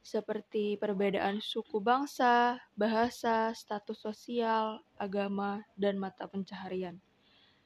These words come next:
Dari faktor tersebut, maka akan muncul beberapa dampak negatif, yaitu yang pertama, segmentasi kelompok, yang kedua, konsensus yang lemah, yang ketiga, munculnya konflik,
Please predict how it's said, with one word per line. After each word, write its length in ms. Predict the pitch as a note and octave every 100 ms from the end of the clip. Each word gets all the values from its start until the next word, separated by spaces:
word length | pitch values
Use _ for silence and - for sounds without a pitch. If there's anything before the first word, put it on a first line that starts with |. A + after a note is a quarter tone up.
| -
Dari 240 | A3+ A3+
faktor 400 | A#3 A3+ - G#3+
tersebut, 680 | - A3+ - G#3 F#3 G#3 C#4+ _ _
maka 380 | - A#3 B3 B3+
akan 300 | C#4 B3+ A#3
muncul 160 | A3+ C4
beberapa 480 | A3+ A3 G#3+ G#3 G#3+ G3+
dampak 320 | G3+ G3+ G#3
negatif, 560 | G3 F#3 F#3 - G3+ G3+ _ _ -
yaitu 560 | G#3 F#3+ F#3+ A3 C#4 _ _ _ _ _ -
yang 80 | G#3+
pertama, 480 | A3 - G3 F#3 - - _ _
segmentasi 720 | - B3+ A#3+ A#3 A3+ A#3 B3+
kelompok, 540 | A#3+ G#3 G3 F#3 C#4 - _ _ - - -
yang 160 | B3 A#3
kedua, 460 | A#3+ G#3+ G#3+ G#3
konsensus 680 | G#3 A#3+ B3+ B3+ A#3+ A#3+ A#3 A#3
yang 160 | G#3
lemah, 340 | G3+ F#3+ G#3+ D4 - _ _
yang 180 | - A#3 A#3
ketiga, 400 | B3 A#3 G3+ G#3+
munculnya 560 | A3 A3 A#3+ A3 G#3+
konflik, 560 | - G3+ G3+ - D4+ E4